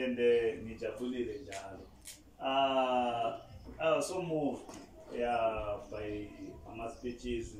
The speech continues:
ngiyazwa lana. Yabona, empilweni siyiphilayo inema-challenges amaninzi.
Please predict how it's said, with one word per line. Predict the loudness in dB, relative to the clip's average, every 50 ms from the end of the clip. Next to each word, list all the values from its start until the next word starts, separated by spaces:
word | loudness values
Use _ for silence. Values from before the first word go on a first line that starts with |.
| -12 -10
ngiyazwa | -10 -6 -4 -2 -2 -2 -4 -6 -6 -8 -8 -8 -10 -12 -12
lana. | -10 -8 -8 -8 -8 -10 -12 -16 -18 -18 -18 -20 -20 -20 -20 -20 -20 -20 -20 -20 -20 -20 -20 -20 -20 -20 -20 -18 -10
Yabona, | -6 -6 -4 -2 -2 -2 0 0 2 2 2 4 4 2 2 2 0 -2 -2
empilweni | -2 -2 -2 -2 -2 -4 -2 2 4 4 4 6 4 2 2
siyiphilayo | 0 -2 -2 -4 -2 -4 -6 -2 0 2 2 2
inema-challenges | 2 0 0 0 0 -2 -2 -4 -2 -2 -2 -2 -4 -4 -4 -6
amaninzi. | -6 -6 -4 -4 -4 -4 -4 -4 -6 -8 -10 -10 -12 -14 -16